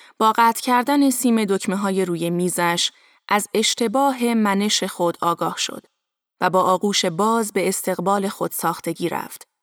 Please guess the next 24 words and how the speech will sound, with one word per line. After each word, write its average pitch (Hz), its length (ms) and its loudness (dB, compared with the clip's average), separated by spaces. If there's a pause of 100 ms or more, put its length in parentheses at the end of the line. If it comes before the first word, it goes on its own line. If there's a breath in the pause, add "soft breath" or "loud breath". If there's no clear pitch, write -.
(160)
که 247 140 -2
خصیصه 247 640 -2
است - 200 -8 (160)
آمریکایی. - 680 -4 (1300)
این 247 200 4
کار 226 320 0
ارزشمند 208 760 -2
بود. - 280 -20 (600)
جای 180 260 2
آن 175 180 0
بیرون 185 400 -2 (440 loud breath)
انسان‌هایی 240 560 2
بودند 190 400 -2
که - 140 -12
خودشان 185 520 -4
را 180 100 -6
می‌ساختند. 175 800 -8 (560)
جایی 185 260 2
که 180 120 -2
سرنوشتشان 190 1040 -2 (260 loud breath)
در 190 140 2
دستان 185 500 -2
خودشان 175 580 -6
بود. - 240 -20